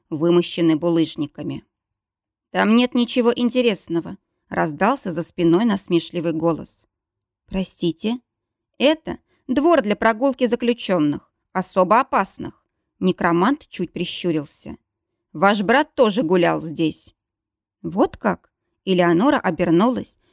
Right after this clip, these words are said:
и холодно посмотрела на начальника тайной канцелярии. «Полагаю, вы специально упомянули об этом?» «Верно.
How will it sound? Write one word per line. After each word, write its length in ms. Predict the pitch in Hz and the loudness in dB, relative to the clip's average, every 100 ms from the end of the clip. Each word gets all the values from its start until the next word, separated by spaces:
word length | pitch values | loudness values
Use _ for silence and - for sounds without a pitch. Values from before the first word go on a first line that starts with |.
| - | -10
и 80 | 262 | -8
холодно 440 | - 359 302 202 | -2 2 2 2
посмотрела 640 | 175 175 180 170 196 285 233 | -2 -2 0 0 0 0 2
на 140 | 180 | 4
начальника 640 | 175 - - 185 247 247 | 2 2 -2 -2 -2 -4
тайной 340 | - 180 170 175 | -4 0 0 0
канцелярии. 800 | 165 175 180 170 160 151 151 - _ _ _ _ _ _ | -2 -6 -4 -4 -4 -6 -10 -14 _ _ _ _ _ _
«Полагаю, 640 | 180 180 160 202 311 233 - _ _ | -2 0 2 0 0 -4 -10 _ _
вы 180 | - 196 | 0 0
специально 680 | 202 - 165 - 220 370 349 | 0 -4 -10 -2 0 4 2
упомянули 560 | 233 - 214 220 202 165 | 0 -2 0 2 2 2
об 180 | 180 165 | 0 -2
этом?» 440 | 160 - 156 185 _ _ _ _ _ | -4 -6 -12 -12 _ _ _ _ _
«Верно. 580 | - 165 226 196 190 180 | -4 2 2 2 -2 -6